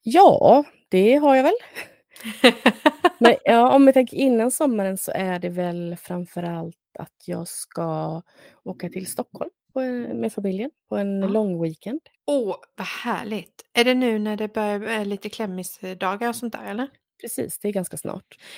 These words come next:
Speaker 2: Men vad kul. Vad har ni, har ni något speciellt planerat?
Speaker 1: Ja, men det är så att när vi var i Florida för tre år sedan är det väl,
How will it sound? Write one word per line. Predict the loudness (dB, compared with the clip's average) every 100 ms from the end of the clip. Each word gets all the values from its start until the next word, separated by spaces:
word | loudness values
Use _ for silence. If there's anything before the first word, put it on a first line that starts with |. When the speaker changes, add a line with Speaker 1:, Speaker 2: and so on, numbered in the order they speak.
| -14
Speaker 2:
Men | -8 -6
vad | -6 -6
kul. | -4
Vad | -2
har | -2
ni, | -4 -4 -6
har | -6
ni | -6
något | -8 -10
speciellt | -16 -16 -14 -14
planerat? | -14 -12 -12 -18 _ _ _ _
Speaker 1:
Ja, | -6 -2 -2 0
men | 0
det | 2
är |
så | 2
att | -2 0
när | -4
vi | -2 -4
var | -2 -2
i | -2 -4 -6
Florida | -4 -2 0 -2
för | -4 -4 -4 -6
tre | -8 -12 -10
år | -10
sedan | -10 -10
är | -8
det |
väl, | -8